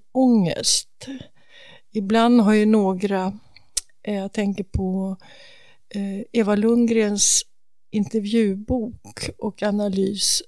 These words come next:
eh, av Knutby-tragedin, Knutbykoden, som kom ut tjugohundraåtta. Där f-, framställs ju Sara Svensson med, som med ett karaktärsmord där man försöker att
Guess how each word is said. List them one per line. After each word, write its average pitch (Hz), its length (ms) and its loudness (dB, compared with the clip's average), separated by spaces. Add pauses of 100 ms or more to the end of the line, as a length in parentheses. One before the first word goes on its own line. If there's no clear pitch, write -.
(180)
eh, 202 400 -8 (120)
av 202 180 -4
Knutby-tragedin, 190 1600 -2 (100)
Knutbykoden, 226 880 0
som 185 580 0
kom 202 220 2
ut - 480 0 (640)
tjugohundraåtta. - 1300 -4 (160)
Där 208 520 0
f-, - 300 -18 (120)
framställs 240 1040 -2
ju 208 280 -4 (920)
Sara 196 360 0
Svensson 190 840 0 (220)
med, 208 680 -2
som 196 300 0
med 190 140 0
ett - 140 -8
karaktärsmord 190 1120 -2 (160)
där 196 180 2
man 185 220 2
försöker 180 760 -4
att 220 60 -12